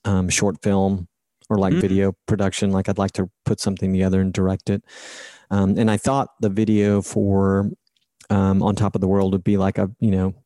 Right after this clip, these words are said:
Speaker 1: sort of testing the waters to do that. But, um, logistics, you know, time, money, and things d-, sort of have slowed me down on that project. So I haven't done that yet. And the other one that came to mind, um, so I do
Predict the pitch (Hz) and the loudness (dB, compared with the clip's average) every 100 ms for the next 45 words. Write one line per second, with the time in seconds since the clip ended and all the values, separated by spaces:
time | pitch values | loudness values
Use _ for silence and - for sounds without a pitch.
0 | _ _ _ _ _ _ - 113 101 - | _ _ _ _ _ _ -2 -2 0 -2
1 | 101 - 98 98 98 98 - 98 101 101 | -2 0 0 2 0 -2 -4 -2 0 0
2 | 101 - 95 - - - - - _ 104 | -2 -2 -4 -4 -16 -20 -20 -20 _ -2
3 | 98 95 92 98 - _ - 107 104 110 | 0 2 0 -4 -8 _ -6 -4 0 -2
4 | - 110 - - - _ _ _ - 95 | 0 -2 -2 -8 -8 _ _ _ -2 0
5 | 95 - 101 101 101 98 98 101 101 95 | 0 0 2 2 2 2 2 2 2 2
6 | 98 98 95 - - 113 95 98 - 110 | 2 0 -2 -12 -6 -2 0 0 2 2
7 | 98 98 - 113 104 104 104 101 98 101 | 2 0 0 2 2 2 2 2 2 0
8 | - 104 98 101 98 - - 98 98 107 | 0 -2 0 0 -2 -2 0 0 2 0
9 | 113 104 101 98 101 98 95 95 - - | 0 0 0 0 0 0 0 -2 -8 -20
10 | - - - - 110 107 104 120 127 120 | -20 -20 -20 -6 0 2 4 2 4 2
11 | 104 85 110 101 95 95 95 95 95 - | 2 0 0 0 2 2 2 2 0 -2
12 | 101 98 95 90 - _ _ _ _ _ | -2 0 0 -4 -10 _ _ _ _ _
13 | - - - 98 98 95 - _ 104 101 | -10 -2 0 2 2 0 -6 _ -2 0
14 | 113 110 107 101 | 2 4 4 2